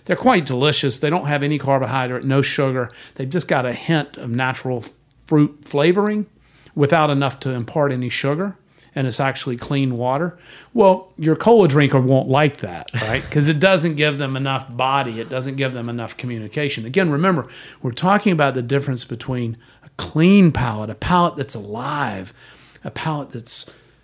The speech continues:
Speaker 1: that, that, that tastes and, and, and can feel, right? Versus a palate that's been killed and deadened
Speaker 2: Mm.
Speaker 1: by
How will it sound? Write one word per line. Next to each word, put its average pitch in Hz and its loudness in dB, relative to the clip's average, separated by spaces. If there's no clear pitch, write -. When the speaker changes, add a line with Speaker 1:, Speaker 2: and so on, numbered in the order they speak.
Speaker 1:
that, 117 -8
that, 113 -12
that 117 -12
tastes - -2
and, 110 -12
and, 110 -12
and 110 -12
can 120 -8
feel, 170 2
right? 127 -4
Versus 156 2
a 131 -2
palate 151 -2
that's 117 -8
been 117 -4
killed 135 0
and 98 -8
deadened 117 0
Speaker 2:
Mm. 101 -10
Speaker 1:
by 113 -6